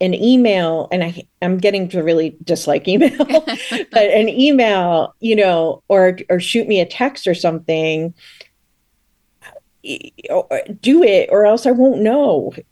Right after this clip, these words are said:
Speaker 1: You know, I'm not a mind reader. So I think that's important for authors to know. Pub-, your publicist is not a mind reader,
Speaker 2: Yep.
Speaker 1: nor is your publisher. They're not gonna know what you're concerned about unless you voice your concerns. So you should do that.
Speaker 2: Yep. And I, I like to say too, um,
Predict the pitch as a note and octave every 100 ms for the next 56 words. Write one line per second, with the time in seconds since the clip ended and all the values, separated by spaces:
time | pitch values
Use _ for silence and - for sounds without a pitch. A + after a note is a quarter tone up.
0 | - G#3+ G3+ E3+ G#3 F#3+ A3 A#3 B3 G#3+
1 | G#3 G#3 F3 E3 D3 A#2 F3+ G#3+ G#3+ A3+
2 | B3+ C4 C4 A#3+ B3 G#3 A3 A3 G3 F#3+
3 | G3+ F#3+ F3+ E3+ F3+ G3 G#3 - G3+ F#3+
4 | A#3 A#3 A#3 G#3 F#3 F3+ F3+ E3+ E3 E3
5 | D3 C3 B2 G#2+ D#3+ F#3 F#3 F#3 F#3 E3+
6 | - E3 E3 E3 G#2+ C#3+ F3 - - -
7 | G#3+ A#3 B3+ C#4 C4 G#3+ F#3+ F#3+ F3 -
8 | E3+ - E3 - E3 E3 D3+ A#2 D3+ D3
9 | - E3 B2+ D3+ - - C#3 - - E3
10 | D3+ - F3+ - E3+ E3 E3 E3+ D#3 G#2+
11 | D#2 G3+ F#3+ _ - A3 C#4+ G4+ - D4+
12 | F#4+ F4 B3+ A#3+ G#3+ G3 - B3+ A#3 G3+
13 | D#3+ - F3+ D#3+ D#3 D3+ -